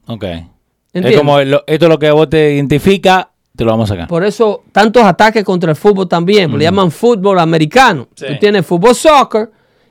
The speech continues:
Speaker 2: y fútbol americano, que no entiendo por qué le dicen fútbol, porque no se juega con los pies, nada más le dan una patadita cuando van a
Speaker 1: Eh,
Speaker 2: pasar
Speaker 1: eh,
Speaker 2: la bola.
Speaker 1: porque it's a variation of the original game que viene de rugby, entonces lo que vinieron los de Inglaterra le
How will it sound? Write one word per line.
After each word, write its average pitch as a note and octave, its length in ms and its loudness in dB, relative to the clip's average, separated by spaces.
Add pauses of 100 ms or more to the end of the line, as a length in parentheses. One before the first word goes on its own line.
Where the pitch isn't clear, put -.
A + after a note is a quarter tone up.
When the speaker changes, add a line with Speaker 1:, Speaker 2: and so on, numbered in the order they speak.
Speaker 2:
y G3 140 0
fútbol B3 320 2
americano, C4 720 0
que E3+ 120 -6
no E3+ 120 -2
entiendo A3+ 300 0
por A3+ 100 -2
qué A#3 40 0
le A#3 60 2
dicen A3+ 200 0
fútbol, G#3+ 280 -4
porque F3+ 120 -10
no G3 100 -4
se G#3+ 100 -4
juega G#3 240 0
con G#3 100 -4
los G3+ 100 -6
pies, G3 120 -4
nada F3 120 -2
más F#3 120 -4
le F#3 60 -2
dan F#3+ 160 -4
una G3+ 200 -6
patadita F#3+ 500 -2
cuando D3 240 -8
van D#3 180 -4
a D#3+ 40 -4
Speaker 1:
Eh, D3+ 80 -6
Speaker 2:
pasar D#3+ 240 -4
Speaker 1:
eh, - 20 0
Speaker 2:
la D#3 80 2
bola. D#3 200 2
Speaker 1:
porque D3+ 140 0
it's C#3 120 -6
a C#3+ 60 0
variation C3 800 -2
of G2 100 -8
the G#2 120 -2
original A2 420 -2
game A2 240 -6
que G#2+ 120 -8
viene G#2 240 -8
de G2 80 -6
rugby, G#2 640 -4
entonces G#2 360 -6
lo G2+ 100 -4
que G2 100 -6
vinieron G#2 340 -8
los A#2 120 0
de A2+ 60 0
Inglaterra A2 760 -4
le G2 220 -8